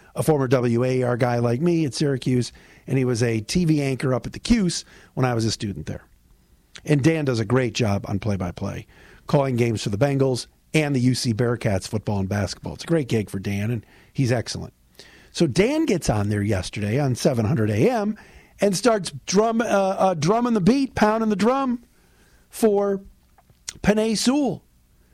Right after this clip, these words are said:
saying, "No, no, no, we can get a receiver later. You gotta take Sewell." And we're gonna have Dan on the show coming up. So it has me thinking, like,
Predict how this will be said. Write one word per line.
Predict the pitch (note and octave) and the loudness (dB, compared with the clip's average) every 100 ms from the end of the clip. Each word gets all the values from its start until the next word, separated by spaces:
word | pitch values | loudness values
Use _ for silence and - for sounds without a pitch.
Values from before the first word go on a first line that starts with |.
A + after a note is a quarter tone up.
| _ _ _ _ | _ _ _ _
saying, | - G#3 F#3+ | 0 2 2
"No, | G#3+ C4+ | 0 0
no, | D#4 D#4 | 0 0
no, | D#4 A3+ | 0 0
we | G#3+ | -2
can | D4+ | -2
get | C4+ C#4 | -2 0
a | |
receiver | C#4 A#3+ F#3 C#3 G2 | 0 -2 -2 -2 -2
later. | F#2 F2 - - _ _ _ _ _ _ | -6 -8 -12 -20 _ _ _ _ _ _
You | D3 | -4
gotta | C3 E3+ F3 G3 G#3+ | 0 2 2 0 -2
take | G3+ E3 C3 C3 - _ _ _ | -2 -2 0 -2 -8 _ _ _
Sewell." | - A3+ A3+ G2+ A#2 _ | -6 -2 -2 -4 -8 _
And | C#3 | -4
we're | D3 | -2
gonna | E3+ | 0
have | F3+ B2+ | 0 0
Dan | B2 D#3 E3+ F3+ - | -2 0 0 -2 -2
on | C3+ B2+ | -2 0
the | |
show | B2 - G2+ | -2 -4 -4
coming | G2 A#2+ C#3+ | -4 -2 0
up. | B3 A3 - _ _ _ _ _ _ _ _ _ _ _ _ _ _ _ _ | 0 -2 -6 _ _ _ _ _ _ _ _ _ _ _ _ _ _ _ _
So | - G3+ F#3 G3+ | -2 0 0 0
it | F3 | -2
has | F3 A3 C#4 A#3 | 0 0 -2 0
me | A3 F#3 | 0 0
thinking, | - - D#4 F#4 D3+ C3 | -2 0 0 0 -2 0
like, | D3 D3+ D3 - | 2 0 -2 -6